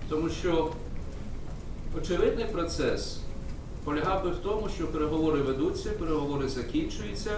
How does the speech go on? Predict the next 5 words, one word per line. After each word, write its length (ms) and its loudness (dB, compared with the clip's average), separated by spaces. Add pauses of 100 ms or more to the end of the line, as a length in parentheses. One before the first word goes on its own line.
(880)
підписується 720 6
відповідна 560 -2
угода. 360 0 (1900)
Але 260 6
зараз 720 4